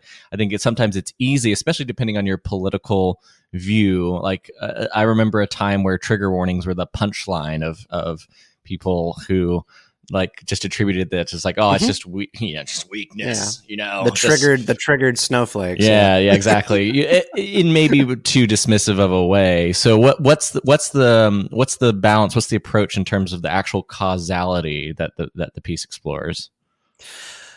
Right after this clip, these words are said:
Speaker 2: Well, she sort of moves on to a, a conversation that she had with a instructor or, you know, a mental health, um,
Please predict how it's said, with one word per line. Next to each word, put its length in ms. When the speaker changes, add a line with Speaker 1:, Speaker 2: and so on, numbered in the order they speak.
Speaker 2:
Well, 340
she 200
sort 280
of 140
moves 400
on 420
to 760
a, 420
a 160
conversation 800
that 120
she 200
had 540
with 460
a 480
instructor 960
or, 180
you 100
know, 140
a 40
mental 380
health, 480
um, 560